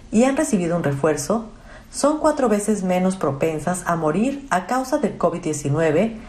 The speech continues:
que las personas no vacunadas. En un segundo refuerzo,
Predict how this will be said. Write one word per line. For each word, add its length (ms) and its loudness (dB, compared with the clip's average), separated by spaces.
que 120 2
las 180 2
personas 640 -2
no 140 4
vacunadas. 760 -4
En 160 4
un 140 2
segundo 400 4
refuerzo, 680 0